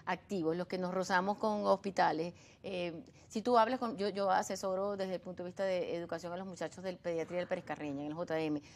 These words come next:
hablas con todos y esta es la misma situación. Es en todos lados exactamente igual. El repunte es muy alto. Y si tú ves las estadísticas, en el momento que hubo la pandemia bajó dramáticamente la frecuencia de estos cuadros infecciosos. Y ahora, por supuesto, se retoman el repunte y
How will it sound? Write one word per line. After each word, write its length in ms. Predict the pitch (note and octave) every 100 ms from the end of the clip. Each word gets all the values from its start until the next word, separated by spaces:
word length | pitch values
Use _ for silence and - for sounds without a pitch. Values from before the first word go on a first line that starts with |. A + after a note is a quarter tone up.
| -
hablas 240 | F3+ A#3
con 140 | B3+ G#3+
todos 200 | A3 A#3
y 40 |
esta 140 | G#3+ G#3+
es 40 |
la 60 | G#3+
misma 200 | G#3 A3
situación. 400 | G3+ D#3+ C#4 - - - - - - - -
Es 80 |
en 120 | A3+ G#3
todos 320 | A#3+ A#3 B3
lados 220 | A3 A#3+
exactamente 540 | A3+ G#3 G#3+ G#3 F#3+
igual. 300 | G3+ G3 D#3+ - - - -
El 80 | F3+
repunte 320 | G3 G#3 G3+
es 60 | A3
muy 180 | G#3+
alto. 360 | F#3+ E3+ D#3 - - -
Y 100 | -
si 100 | G3
tú 100 | G3
ves 140 | A3+ B3+
las 140 | C4+
estadísticas, 720 | B3+ A#3 B3 A3+ - F#3 G#3+ A3 - -
en 120 | G#3
el 60 | G3+
momento 260 | G#3 A3
que 60 | B3
hubo 140 | A3+
la 100 | A3+
pandemia 400 | A3+ G#3 G3+ A3
bajó 380 | G3 G#3 A#3+ C4
dramáticamente 1200 | A3+ F#3+ G3 G#3 - A3 F3+ F3 G3 A3+ F#3 F#3+ - - - -
la 140 | F3+
frecuencia 560 | G3+ F#3 G#3+ G#3 G3 G3+
de 80 | F3+
estos 200 | F3+ F3+
cuadros 260 | E3+ E3+
infecciosos. 440 | F3 D#3 D3+ C#3 D3
Y 60 |
ahora, 240 | D#3 D3 E3
por 160 | F#3+
supuesto, 420 | - D3+ D3+ - - - - -
se 180 | - F#3
retoman 460 | E3+ E3+ E3+ G3
el 120 | G#3+ F3
repunte 540 | E3+ G3+ G3 - D4+
y 140 | A3